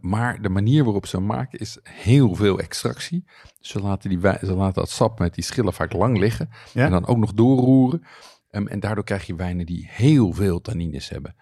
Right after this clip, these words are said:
Speaker 2: En dat is
Speaker 1: Vooral
Speaker 2: dus
Speaker 1: in rood.
Speaker 2: dus voor of na het persen?
Speaker 1: Na, eh, na, na het persen, zeg
Speaker 2: Ja,
Speaker 1: maar,
Speaker 2: ja.
Speaker 1: laten ze die schillen, laten ze
Speaker 2: Liggen.
Speaker 1: lang erin liggen.
Speaker 2: Ja, ja, ja.
Speaker 1: En daardoor trekt, ze, ze zijn dus heel <laughs> diep van kleur. Je kan er bijna niet doorheen kijken.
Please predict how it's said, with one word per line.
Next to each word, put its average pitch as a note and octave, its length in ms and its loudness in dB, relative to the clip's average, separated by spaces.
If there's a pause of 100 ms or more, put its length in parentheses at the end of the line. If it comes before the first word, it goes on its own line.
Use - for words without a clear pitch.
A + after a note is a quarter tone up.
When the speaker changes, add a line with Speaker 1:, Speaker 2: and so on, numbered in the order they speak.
(140)
Speaker 2:
En B2+ 80 -4
dat C3+ 100 4
is C3+ 80 4
Speaker 1:
Vooral C3 240 6
Speaker 2:
dus G#2 80 0
Speaker 1:
in G2 60 2
rood. D#2+ 440 -4
Speaker 2:
dus - 280 -10
voor D#3+ 400 2
of C#3 100 2
na A2+ 320 4
het E2+ 480 -6
persen? D#2+ 360 -6 (220)
Speaker 1:
Na, A2+ 160 -4
eh, G#2+ 300 -2
na, G#2 240 0
na A2+ 240 2
het C3+ 120 2
persen, C#3 300 2
zeg C3+ 120 0
Speaker 2:
Ja, C3 80 4
Speaker 1:
maar, B2+ 100 6
Speaker 2:
ja. B2 40 4
Speaker 1:
laten B2 320 2
ze - 80 -6
die G2 120 -2
schillen, C#3+ 380 0
laten A2+ 260 -2
ze G2+ 80 -4
Speaker 2:
Liggen. F#2+ 180 4
Speaker 1:
lang B2+ 240 4
erin F#2+ 260 2
liggen. F2 240 4
Speaker 2:
Ja, A#2+ 80 4
ja, G2+ 160 -2
ja. D#2 200 -6
Speaker 1:
En G#2 120 -4
daardoor A2 280 -2
trekt, A2 440 -6 (120)
ze, G2+ 260 -6 (200)
ze - 120 -6
zijn F#2+ 220 0
dus G2+ 100 2
heel C3+ 400 6
<laughs> - 20 -16
diep C#3+ 220 -2
van F#2 160 -6
kleur. B2+ 280 0
Je C#3+ 80 -2
kan G#2+ 140 -4
er G2+ 60 -2
bijna A2 240 2
niet G#2+ 140 0
doorheen A2+ 320 -2
kijken. C#3 440 -4